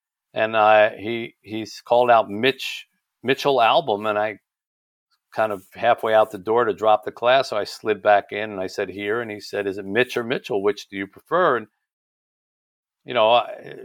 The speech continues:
people always call me either Mitch, Mitchie, Mitchell. You know, they make up their own things. And so I said, "Well, Mitch, my friends call me Mitch." And he said, "All right, Mitch it is." And Mitch, and I said, "Yeah." He said, "I hope one day you'll think of me as your friend."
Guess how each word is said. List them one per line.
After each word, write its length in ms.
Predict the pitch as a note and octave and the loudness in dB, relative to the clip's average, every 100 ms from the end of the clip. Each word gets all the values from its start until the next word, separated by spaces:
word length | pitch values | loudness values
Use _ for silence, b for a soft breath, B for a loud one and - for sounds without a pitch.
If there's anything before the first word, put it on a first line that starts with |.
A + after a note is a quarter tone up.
| - | -8
people 240 | D3 B2+ | -6 0
always 220 | A#2+ B2+ | 0 0
call 260 | - A#2+ A#2+ | -2 0 0
me 180 | A#2 G#2 | 0 -6
either 180 | G2+ F#2 | -6 -4
Mitch, 360 | G#2+ B2 - | 0 -2 -2
Mitchie, 640 | F#2+ G#2+ A#2+ - A#2 A2+ _ _ _ - | -6 -2 -2 -4 -10 -12 _ _ _ -6
Mitchell. 480 | A#2 A#2+ B2+ B2 A#2 | -4 -2 0 0 -2
You 80 | |
know, 80 | A2 | -4
they 80 | G2+ | -6
make 220 | F#2 A#2 | -4 -4
up 120 | A#2+ - | -4 -4
their 180 | G#2 | -2
own 300 | A2 G#2+ G2+ - _ _ _ | 0 -2 -6 -14 _ _ _
things. 360 | - E3+ C#3+ A2 | -4 -2 -2 -8
And 100 | A2+ | -10
so 180 | - A2+ | -2 0
I 60 | A2 | 0
said, 220 | - A2+ | -4 -4
"Well, 140 | A2+ | -4
Mitch, 560 | G#2+ D3 B3 - - - _ | 0 0 -2 -4 -14 -18 _
my 120 | - F#2 | -6 -4
friends 340 | - C#3+ D#3 | 0 -2 -2
call 220 | - G#2+ | -2 -2
me 120 | G#2+ | -2
Mitch." 400 | G#2+ - - - - _ _ _ _ | -6 -4 -6 -8 -20 _ _ _ _
And 80 | G#2 | -10
he 40 | G2 | -6
said, 200 | G2+ F#2+ | -2 4
"All 140 | A#2 | 4
right, 200 | D#3+ - | 4 2
Mitch 240 | G#2 A2 | -2 -2
it 80 | A#2+ | -2
is." 240 | D3 F3 G2+ | -4 -4 -4
And 160 | G2 | -6
Mitch, 360 | G2 A#2+ - - | -4 -6 -8 -16
and 120 | G2+ G2 | -12 -12
I 60 | |
said, 200 | F#2+ G2+ | -12 -14
"Yeah." 300 | E2+ F2+ A#2+ D3 _ _ _ _ | -8 -4 -4 -6 _ _ _ _
He 80 | B2+ | -14
said, 200 | - B2 | -4 2
"I 80 | A#2 | 2
hope 240 | G2+ A2+ - | 2 -4 -4
one 160 | B2 | -8
day 180 | B2 G2+ | -4 -4
you'll 140 | A2 A#2+ - | -2 -6 -8
think 180 | F#2+ | -10
of 140 | A2+ - | -10 -10
me 240 | F#2 F2 | -10 -6
as 140 | G2+ G#2+ | -6 -4
your 80 | B2 | -8
friend." 400 | - E2 - | -4 -6 -6